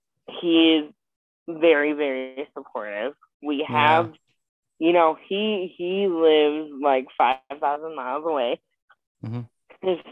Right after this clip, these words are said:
Speaker 1: so we haven't actually gotten to meet up, but we've
Speaker 2: Yeah.
Speaker 1: done video chats and, you know,
Speaker 2: Well, and
Speaker 1: different
Speaker 2: now he gets
Speaker 1: things
Speaker 2: to
Speaker 1: and
Speaker 2: watch you on H B O.
Speaker 1: I know.
Speaker 2: <laughs>
Speaker 1: I know. I'm gonna have to remind him because
Speaker 2: Yeah.
Speaker 1: that is a week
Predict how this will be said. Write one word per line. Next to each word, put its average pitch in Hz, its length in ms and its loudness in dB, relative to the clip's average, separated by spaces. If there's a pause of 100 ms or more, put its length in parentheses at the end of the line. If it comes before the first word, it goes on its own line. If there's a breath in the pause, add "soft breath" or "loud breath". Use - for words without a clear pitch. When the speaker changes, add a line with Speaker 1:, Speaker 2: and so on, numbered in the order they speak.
Speaker 1:
so 170 140 4
we 156 260 0
haven't 156 340 -4
actually 131 360 -8
gotten 120 300 -10
to 143 80 -8
meet 123 220 -6
up, 101 260 -2 (760)
but 143 140 4
we've 156 180 4
Speaker 2:
Yeah. 127 120 4
Speaker 1:
done - 280 4
video 139 380 2
chats 139 580 0
and, 131 240 -10 (400)
you 160 160 -4
know, 156 240 2
Speaker 2:
Well, 170 140 4
and 185 160 6
Speaker 1:
different - 0 -
Speaker 2:
now 196 200 8
he 226 120 2
gets 208 220 4
Speaker 1:
things - 60 -6
Speaker 2:
to 202 60 6
Speaker 1:
and 170 80 8
Speaker 2:
watch 170 260 4
you 180 140 6
on 156 220 6
H 165 360 -4
B 160 200 2
O. 165 360 4 (600)
Speaker 1:
I 190 560 6
know. 180 260 10
Speaker 2:
<laughs> 233 460 6
Speaker 1:
I 214 180 8
know. 170 560 6 (180)
I'm 180 180 2
gonna 180 220 4
have 196 260 -4
to 208 40 0
remind 202 560 0
him 190 300 -8
because 190 280 0
Speaker 2:
Yeah. 151 120 0
Speaker 1:
that 190 240 2
is 190 160 -2
a 185 80 -2
week 175 380 -8